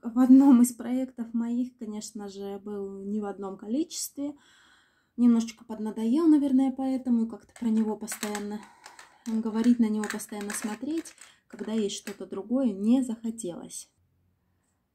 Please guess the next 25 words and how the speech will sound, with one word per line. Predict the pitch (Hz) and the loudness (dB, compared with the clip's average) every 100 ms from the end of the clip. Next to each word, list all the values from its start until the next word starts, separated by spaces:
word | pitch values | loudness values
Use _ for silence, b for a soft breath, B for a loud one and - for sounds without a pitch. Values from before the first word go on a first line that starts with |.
| _ - | _ -14
Палеточка | 330 349 320 349 349 - - 277 | -6 -2 0 0 -2 -12 -6 -4
вот | 277 | -2
таких | 269 277 254 | -2 -4 -2
вот | 254 | -4
прекрасных | 240 233 240 233 226 - | -4 -2 0 0 -2 -6
хайлайтеров. | 208 214 285 359 339 320 262 | -10 -6 -4 -4 -4 -2 0
Да, | 220 | 0
пользовалась | 202 220 220 208 185 196 196 | -2 -2 0 -2 -4 -8 -8
ей | 196 196 | -12 -12
прям | - 185 | -12 -12
активно. | 185 - - 320 311 269 | -14 -16 -4 2 4 4
Даже | 220 202 | 2 -8
хотела | - 220 214 196 | -12 -12 -10 -8
ее | 190 190 | -8 -8
одно | 190 185 | -10 -10
время | 185 180 | -8 -8
закончить, | 175 - - 294 311 - | -10 -14 -6 -4 -4 -6
вывести | 202 185 180 - 190 | -8 -8 -8 -12 -12
ее | 185 180 | -10 -8
вообще | 175 - - 175 | -10 -12 -14 -12
из | 170 | -12
своей | 180 175 | -12 -14
коллекции. | 175 185 302 349 - - | -12 -6 -6 -6 -12 -10
Классная, | 254 214 190 180 190 175 | -8 -6 -6 -6 -12 -16
прекрасная, | - - 262 339 339 - 285 | -16 -10 -4 -4 -4 -2 -2